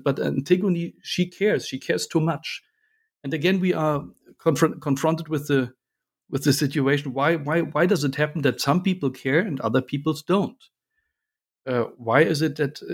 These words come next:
Edward Snowden cares or Julian Assange, uh, and, and,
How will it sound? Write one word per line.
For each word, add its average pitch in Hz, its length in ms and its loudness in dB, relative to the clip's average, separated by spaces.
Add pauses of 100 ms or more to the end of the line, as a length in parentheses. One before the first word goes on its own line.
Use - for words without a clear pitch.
Edward 143 300 2
Snowden 151 440 0
cares 160 300 -2
or 135 80 -2
Julian 147 360 0
Assange, 143 540 -2 (640)
uh, 131 300 2
and, 135 260 -2
and, 135 260 2